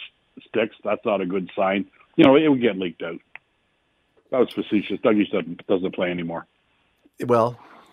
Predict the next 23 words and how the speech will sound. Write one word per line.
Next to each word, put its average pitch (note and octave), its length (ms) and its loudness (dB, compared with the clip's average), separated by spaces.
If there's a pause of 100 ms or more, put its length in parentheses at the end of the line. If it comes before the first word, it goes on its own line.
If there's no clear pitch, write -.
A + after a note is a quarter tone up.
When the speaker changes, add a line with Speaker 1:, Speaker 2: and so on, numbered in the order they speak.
(580)
Speaker 2:
real C3 220 6
McCoys, C3 400 4
I'm G#2+ 80 0
telling C3+ 260 2
you. G2 180 -6
Um, C#3 460 0 (1300)
yeah, F3+ 280 6
you F#3 120 8
know F#3 100 8
what? F3+ 140 6
I E3+ 80 6
wish G3 200 2
they F#3 120 0
could D#3+ 160 -2
do D#3+ 100 -2
something. D3 460 -2
I C#3 60 0
really C3+ 260 -2
do. B2 280 -4
I B2+ 60 -6
mean, B2+ 140 -4
the, B2 480 -8 (120)
because C#3+ 800 -6